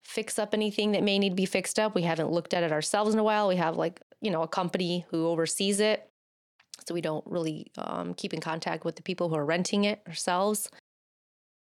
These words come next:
So would it be wise if we didn't sell it and it was an inheritance to our children, maybe, or if they wanna con-, keep it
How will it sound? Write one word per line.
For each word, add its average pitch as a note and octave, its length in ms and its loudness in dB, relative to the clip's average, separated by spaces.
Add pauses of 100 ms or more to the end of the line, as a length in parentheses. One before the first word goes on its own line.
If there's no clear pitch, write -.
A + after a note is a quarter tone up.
(200)
So A3+ 720 4 (720)
would F#3 220 0
it G3+ 80 -4
be G#3+ 140 -2
wise B3 680 0 (280)
if - 220 -6
we G3 220 -2
didn't G3+ 400 -2
sell E3 340 0
it F#3+ 260 2 (540)
and G#3 400 0 (400)
it E3 120 -6
was F3 360 -8
an F3 120 -8
inheritance E3 720 -4
to F3 220 -2
our F3 120 2
children, G3 720 2
maybe, D#4+ 480 2
or D#3+ 200 -2
if - 100 -6
they D#3 340 2
wanna A3+ 320 2
con-, G#3 320 0 (1000)
keep A#3+ 260 -8
it C4+ 300 0